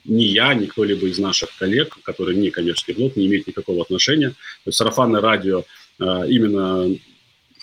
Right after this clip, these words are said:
на-, на-, наших друзей, оно всё меньше и меньше, и всё больше работает уже бренд-компания, что не может радовать.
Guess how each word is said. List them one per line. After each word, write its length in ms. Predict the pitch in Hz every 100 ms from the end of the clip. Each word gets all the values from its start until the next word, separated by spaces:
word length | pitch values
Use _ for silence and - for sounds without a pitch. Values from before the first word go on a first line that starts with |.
| - - _ _ _
на-, 340 | 113 127 135 139
на-, 140 | 135
наших 340 | 131 117 107
друзей, 360 | 98 110 143 208
оно 680 | 101 107 127 113 107 104 101
всё 160 | 101 113
меньше 280 | 117 110 104
и 20 |
меньше, 360 | 127 190 - 98
и 180 | 101
всё 140 | 98 98
больше 260 | 113 143
работает 380 | 95 92 113 -
уже 160 | 98 101
бренд-компания, 640 | 98 98 - 90 117 123
что 120 | -
не 100 | 90
может 220 | 95 92 -
радовать. 300 | 85 -